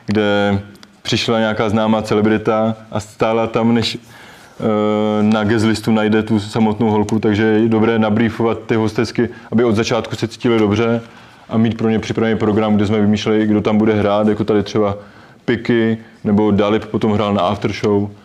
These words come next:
A sám jsem tam pak kontroloval, jak tam, eh,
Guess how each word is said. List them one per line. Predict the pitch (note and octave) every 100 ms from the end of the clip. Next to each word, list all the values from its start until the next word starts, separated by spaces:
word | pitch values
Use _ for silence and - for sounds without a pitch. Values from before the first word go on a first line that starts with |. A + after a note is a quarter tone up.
| - _ _ -
A | G2 G2 F#2+ G2 G2 G2 - - - - - _ -
sám | - A2+
jsem | B2+ A2+
tam | A#2
pak | B2
kontroloval, | - A2+ A2+ A#2+ A#2+ A#2
jak | A2+ A2+
tam, | B2 A#2
eh, | A#2+ A#2+ G#2+ G#2+ G#2+ G#2+